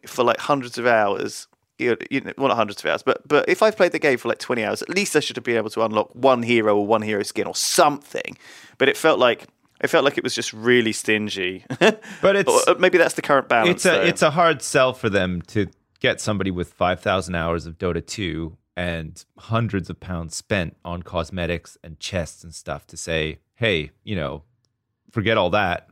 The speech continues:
Speaker 2: you know, come and get involved in this game exclusively for, like, some time," sort of thing. I don't think they're gonna win anyone over with the game.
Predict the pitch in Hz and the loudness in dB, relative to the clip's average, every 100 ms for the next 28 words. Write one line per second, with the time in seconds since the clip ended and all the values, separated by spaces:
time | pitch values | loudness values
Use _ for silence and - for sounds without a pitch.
0 | - 117 101 - 120 110 107 - - 110 | -10 -4 -4 -2 -2 0 0 -2 -6 -2
1 | 107 98 98 101 113 - 90 69 71 - | -2 0 -2 -2 -4 -6 -8 -8 -12 -16
2 | 107 - - 107 87 95 90 85 - 95 | -18 -18 -6 -6 -4 -10 -12 -12 -10 -6
3 | 80 - 87 87 104 90 73 - - 85 | -6 -6 -12 -6 -2 -2 -4 -14 -14 -8
4 | 82 127 147 165 143 123 113 92 107 101 | -4 -2 -2 -2 -2 -2 -2 0 0 0
5 | 104 107 101 95 92 110 139 151 147 147 | 0 0 0 0 -2 -2 -4 -6 -8 -2
6 | 160 190 | -2 -2